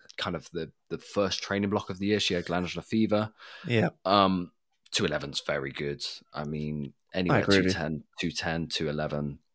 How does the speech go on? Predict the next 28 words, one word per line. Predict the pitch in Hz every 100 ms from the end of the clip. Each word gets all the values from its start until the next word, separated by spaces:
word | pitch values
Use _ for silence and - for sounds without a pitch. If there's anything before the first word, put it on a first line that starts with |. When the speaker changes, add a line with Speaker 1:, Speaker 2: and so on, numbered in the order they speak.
| _
Speaker 1:
this | - 95
time | - 85
of | 78
year. | 76 78 78 73 - _ _ _ _ _ _ _ _ _ _ -
Yeah. | 55 - _ _ _ -
I, | 76 -
I | 64
still | - 90
Speaker 2:
Yeah. | 71
Speaker 1:
expect | - 76 -
her | 71
to | 85
make | 82 82
major | 87 90 85
finals. | - 101 92 60 - - _ _ _ _ _ 320
Speaker 2:
Yeah, | 175
I | 131 147
agree | 139 214
with | 156
you. | 98
I | 110
mean, | 123 123
if | 120
she | - 147
went | 127 -
two | - 156 135
oh | 120 120 -
eight, | 127 180